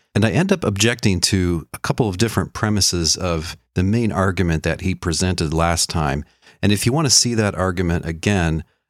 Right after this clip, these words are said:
I've posted it on the blog post for this episode at trinities dot org.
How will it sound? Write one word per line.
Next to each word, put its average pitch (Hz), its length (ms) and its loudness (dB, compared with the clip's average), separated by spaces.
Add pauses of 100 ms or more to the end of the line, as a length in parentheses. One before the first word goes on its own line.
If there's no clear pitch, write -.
I've 95 220 -4
posted 113 420 0
it 78 140 -2
on 85 160 0
the 82 80 -2
blog 87 340 -2
post 76 300 -4
for 82 100 -4
this 87 220 0
episode 80 420 -2
at 71 160 -4
trinities 85 460 0
dot 65 240 -4
org. 76 360 -4